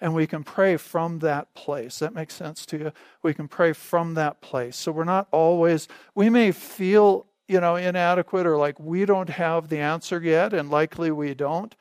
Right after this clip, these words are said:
but it's already there, and he's willing to give it to us.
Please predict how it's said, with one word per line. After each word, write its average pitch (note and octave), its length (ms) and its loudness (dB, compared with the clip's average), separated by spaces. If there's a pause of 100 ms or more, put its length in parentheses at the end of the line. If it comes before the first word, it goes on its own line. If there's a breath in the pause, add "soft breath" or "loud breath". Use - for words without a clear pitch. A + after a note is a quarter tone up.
(440 soft breath)
but E3 140 6
it's E3 180 2
already E3 640 6
there, C3 680 -6 (420)
and C#3+ 120 -8
he's C#3 200 -8
willing C#3+ 380 -4
to C3+ 120 -18
give C3 320 -8
it - 200 -14
to - 200 -16
us. - 300 -20